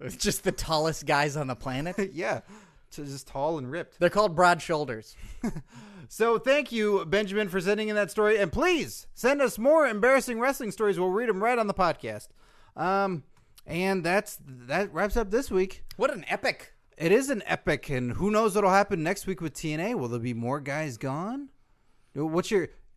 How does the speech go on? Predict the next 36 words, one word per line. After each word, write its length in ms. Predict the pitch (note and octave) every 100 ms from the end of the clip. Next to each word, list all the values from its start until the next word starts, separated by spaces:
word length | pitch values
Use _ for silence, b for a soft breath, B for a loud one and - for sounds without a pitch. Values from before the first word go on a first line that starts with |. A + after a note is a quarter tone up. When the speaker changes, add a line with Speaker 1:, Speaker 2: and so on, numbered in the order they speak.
| _
Speaker 2:
take 160 | F#3+ G#3
a 60 |
guess 260 | G3 F#3+ -
right 160 | G3 F3+
now. 280 | C#3+ G#2 - _ _ _ _ _
Who's 260 | D3+ F#3 D#3
Speaker 1:
Hmm. 60 |
Speaker 2:
the 80 | F3+
next 300 | E3+ F3+ -
person 340 | - F3+ - C#3+
getting 200 | D3 C3
cut 300 | - E3+ -
from 200 | - B2+
T 160 | -
N 100 | C3
A? 160 | A2+ A2 -
Speaker 1:
Gosh, 520 | D#3+ D3+ C#3 C3 - -
uh, 40 | C#3+
Speaker 2:
Oh, 920 | C#3+ C#3 C3+ C3+ C3 C3 B2+ B2 A#2
and 220 | A#2 A3+ -
Speaker 1:
man. 40 |
Speaker 2:
Todd 260 | F#3+ G3+ -
Kettley 440 | A#3 D4 C#4+ D#3+
got 260 | C#3 - -
cut 240 | E3 -
too. 280 | A#3+ D#4 A3
I 60 |
found 260 | B2+ D3+ C3
out 80 | B2
a 40 | A#2+
little 160 | A#2
bit 100 | A#2+
ago. 220 | A2+ A#2 G#2+
Totally 340 | F#3+ G#3+ A3
on 140 | G#3+
the 60 | G#3+